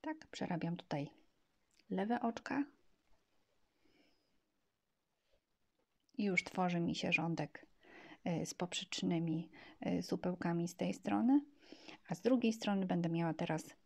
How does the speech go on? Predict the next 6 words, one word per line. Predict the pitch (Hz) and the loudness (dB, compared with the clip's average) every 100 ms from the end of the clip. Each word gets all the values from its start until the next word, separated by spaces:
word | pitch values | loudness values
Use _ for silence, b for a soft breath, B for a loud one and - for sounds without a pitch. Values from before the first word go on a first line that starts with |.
| - | -6
gładki | 196 202 202 - | 2 2 2 -4
ścieg | 180 - 175 | -4 -2 -2
dziewiarski, | 156 160 160 - - | -2 0 0 -2 -6
taki | - 143 165 | -6 -6 -6
jak | 156 - | -8 -8
tutaj. | - - 180 | -10 -10 -12